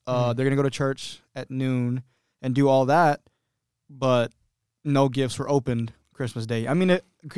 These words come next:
Speaker 1: if there was, like, somebody coming in late, you know,
Speaker 2: Yeah.
Speaker 1: yeah, like, that gift was exchanged, but, um, everything was done Christmas Eve.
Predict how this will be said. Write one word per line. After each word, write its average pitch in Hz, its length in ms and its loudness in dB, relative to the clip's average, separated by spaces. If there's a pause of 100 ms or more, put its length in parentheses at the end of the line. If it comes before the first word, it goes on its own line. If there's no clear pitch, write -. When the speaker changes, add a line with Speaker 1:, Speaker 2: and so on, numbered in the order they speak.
Speaker 1:
if 156 360 -2
there 151 120 4
was, 156 120 4
like, 139 160 0
somebody 135 360 -4
coming 131 280 -6
in 127 140 -2
late, 120 440 -4 (420)
you 123 100 -6
know, 120 360 0 (240)
Speaker 2:
Yeah. 139 200 -2
Speaker 1:
yeah, 143 180 6
like, 135 140 0
that 135 180 0
gift 131 240 -4
was 123 100 -6
exchanged, 127 720 -6
but, 123 360 0 (680)
um, 113 560 0
everything 156 340 2
was 131 140 0
done 127 420 0 (720)
Christmas 147 520 -2
Eve. 113 360 -4